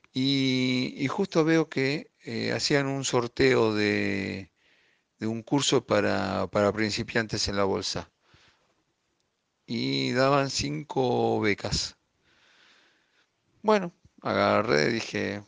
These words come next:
"Vamos a probar suerte", y, y le di me gusta y anoté a dos o tres amigos míos, este, que era el requisito necesario para, para ganarlo y había que subir la historia a Instagram. Bueno, yo no soy muy de las redes sociales, mi hijo está más con eso,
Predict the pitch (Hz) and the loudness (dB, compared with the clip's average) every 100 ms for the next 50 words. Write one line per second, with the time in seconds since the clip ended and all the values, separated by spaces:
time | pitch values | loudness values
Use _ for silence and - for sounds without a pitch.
0 | - 170 120 110 104 107 107 110 - 120 | -6 -4 0 2 2 2 2 2 2 2
1 | 113 - 110 104 98 98 95 92 95 101 | 2 0 0 2 0 -2 -4 -6 -8 -10
2 | - - 101 95 101 120 117 104 120 127 | -14 -12 -8 -4 -2 -2 -2 0 -2 -2
3 | - 139 117 104 98 92 92 92 98 - | -4 -2 0 -2 -4 -4 -4 -4 -6 0
4 | 104 98 101 - 95 98 - 92 95 90 | 2 2 0 -4 -8 -6 -6 -4 -6 -6
5 | 90 90 95 98 - _ _ - - - | -8 -12 -12 -14 -18 _ _ -20 -20 -20
6 | _ _ 90 - 85 95 101 95 90 90 | _ _ -10 -8 -2 2 2 0 -4 -6
7 | 85 95 101 92 85 85 92 92 87 85 | -6 -6 -4 -6 -6 -6 -6 -6 -4 -6
8 | 85 82 87 80 92 92 95 117 143 127 | -6 -8 -12 -10 -8 -6 -2 0 2 2
9 | 101 95 98 95 95 95 95 92 - 92 | 2 0 0 -2 -4 -4 -4 -4 -6 -6
10 | 90 92 101 95 - 90 92 104 104 107 | -4 -4 -6 -8 -8 -8 -6 -6 -8 -10
11 | - _ _ _ _ _ _ _ _ _ | -16 _ _ _ _ _ _ _ _ _
12 | - _ - - 117 110 - 104 104 104 | -20 _ -8 -2 0 0 -2 -2 0 2
13 | 98 95 101 95 95 - 110 95 92 92 | 2 0 -2 -2 -4 -2 -2 -2 -6 -8
14 | 90 - 90 90 - 98 98 - 117 | -8 -6 -6 -6 -8 -6 -6 -6 -10